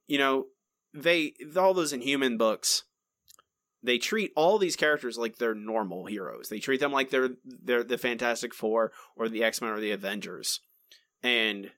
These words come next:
it's a, I think, I've been a large problem with a lot of Marvel team books in general, in that they're all written the same way. You know, I don't, that's the charm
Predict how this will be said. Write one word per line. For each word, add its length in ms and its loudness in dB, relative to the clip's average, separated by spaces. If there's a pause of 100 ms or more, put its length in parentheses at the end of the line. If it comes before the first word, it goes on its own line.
(400)
it's 160 2
a, 160 2
I 80 -2
think, 180 0
I've 100 0
been 100 2
a 60 0
large 360 2
problem 380 0
with 240 -6
a 100 -2
lot 220 2
of 140 -2
Marvel 580 0
team 240 0
books 240 0
in 220 -4
general, 460 -2 (380)
in 140 0
that 180 0
they're 140 2
all 260 2
written 300 -2
the 100 -6
same 300 0
way. 280 -8 (400)
You 120 -4
know, 260 2
I 120 2
don't, 220 2 (480)
that's 280 2
the 100 0
charm 720 2